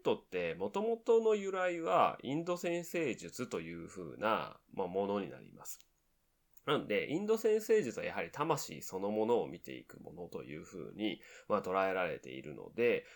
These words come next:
まあ、ドラゴンヘッドというのは、やっぱりその長いスパンで、えー、根性を成し得ていくもの。場合によっては、えー、まあ、根性来世というふうにまたがっていくものと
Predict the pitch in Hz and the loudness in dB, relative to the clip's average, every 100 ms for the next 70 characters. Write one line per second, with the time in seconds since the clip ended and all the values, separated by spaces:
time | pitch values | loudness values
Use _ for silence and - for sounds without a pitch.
0 | - 127 113 139 151 156 160 165 - 107 | 0 2 4 4 6 6 6 2 -2 -6
1 | 87 98 98 78 65 95 104 85 - - | -4 -2 -2 -2 0 4 4 4 0 -10
2 | - - 123 90 87 85 95 175 185 - | -6 4 4 4 -6 -4 0 2 0 0
3 | 120 92 80 110 120 90 - 87 85 110 | 0 0 2 6 6 4 -2 -6 0 2
4 | 110 104 107 101 95 - 98 - 67 - | 4 4 2 2 0 0 -2 -4 -10 -12
5 | 60 64 62 - - 113 143 208 208 202 | -14 -10 -10 -12 -8 0 0 2 -2 -4
6 | - 143 110 110 82 - _ 90 87 80 | -4 0 4 4 2 -6 _ -6 -4 -6
7 | 82 90 - 151 170 160 156 147 120 131 | -6 -8 -2 0 0 2 6 8 8 4
8 | 233 160 - 175 - 90 90 101 85 85 | 2 0 0 -2 -2 -4 -6 -8 -8 -8
9 | 85 104 107 139 - 62 - 67 57 50 | -4 0 2 0 -2 -12 -12 -14 -12 -12
10 | - | -14